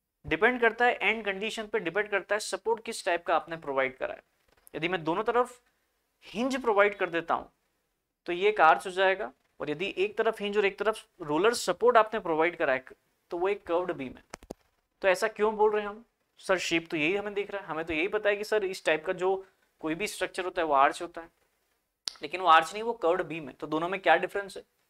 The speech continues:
एक नॉर्मल बीम की जगह हम हमेशा आर्च को क्यों प्रेफर करते हैं यदि हेडरूम हमारे पास प्रॉपर अवेलेबल है तो? क्यों हम ये कहते हैं कि सर आर्च में कंक्रीट को हम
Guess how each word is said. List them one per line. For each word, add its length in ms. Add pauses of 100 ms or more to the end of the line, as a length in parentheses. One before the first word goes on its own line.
(640)
एक 140
नॉर्मल 380
बीम 220
की 440 (580)
जगह 320
हम 200 (240)
हमेशा 360
आर्च 260
को 100
क्यों 200
प्रेफर 300
करते 260
हैं 80
यदि 240
हेडरूम 460
हमारे 300
पास 200
प्रॉपर 340
अवेलेबल 420
है 60
तो? 180 (1120)
क्यों 100
हम 120
ये 120
कहते 280
हैं 120
कि 80
सर 200
आर्च 340
में 200
कंक्रीट 480
को 100
हम 120